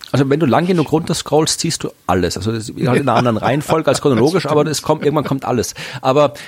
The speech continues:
Speaker 1: wie gesagt, es ist halt irgendwie ein Medium, das halt bei, bei, wirklich halt so gerade bei den jüngeren Leuten vermutlich deutlich populärer ist als Twitter, als Facebook und so weiter.
Speaker 2: Mhm.
Speaker 1: Und, äh, das war halt immer, im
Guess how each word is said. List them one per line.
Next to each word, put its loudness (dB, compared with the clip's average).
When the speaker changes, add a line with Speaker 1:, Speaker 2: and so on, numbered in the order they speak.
Speaker 1:
wie -4
gesagt, -4
es -4
ist -2
halt 2
irgendwie 4
ein 4
Medium, 2
das -2
halt -4
bei, 2
bei, 0
wirklich -4
halt 0
so -2
gerade -4
bei 2
den 2
jüngeren 2
Leuten 2
vermutlich 0
deutlich 0
populärer 0
ist -2
als -6
Twitter, -4
als -4
Facebook -6
und -6
so -2
weiter. 0
Speaker 2:
Mhm. -6
Speaker 1:
Und, 2
äh, 4
das 0
war 2
halt 0
immer, 2
im -10